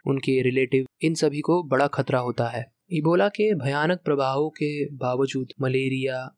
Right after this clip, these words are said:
या यहाँ तक कि इन्फ्लुएंजा जैसे कॉमन इन्फेक्शंस की तुलना में बहुत ही कम घातक रहा है। इबोला से इन्फेक्टेड होने का एकमात्र तरीका यह है कि आप किसी ऐसे व्यक्ति के शरीर के फ्लूइड के कॉन्टैक्ट में आ जाए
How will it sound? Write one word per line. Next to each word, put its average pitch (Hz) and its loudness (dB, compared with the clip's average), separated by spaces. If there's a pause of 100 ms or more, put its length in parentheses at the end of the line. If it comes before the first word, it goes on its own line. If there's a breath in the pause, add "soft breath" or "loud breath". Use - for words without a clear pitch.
(120)
या 139 2
यहाँ 139 0
तक 143 0
कि 143 0
इन्फ्लुएंजा 143 -2
जैसे 135 -2
कॉमन 160 0
इन्फेक्शंस 139 -2
की 143 -6
तुलना 139 2
में 147 -2
बहुत 135 -2
ही 151 2
कम 139 -2
घातक 127 -2
रहा 120 0
है। 120 -4 (180)
इबोला 156 2
से 190 -2
इन्फेक्टेड 170 -2
होने 156 0
का 156 0
एकमात्र 147 0
तरीका 139 0
यह 135 -6
है 131 -6
कि 180 -6
आप 139 0
किसी 147 -2
ऐसे 160 0
व्यक्ति 151 -2
के 143 -2
शरीर 143 0
के 139 -4
फ्लूइड 151 -2
के 147 0
कॉन्टैक्ट 135 -2
में 139 0
आ 127 -4
जाए 131 0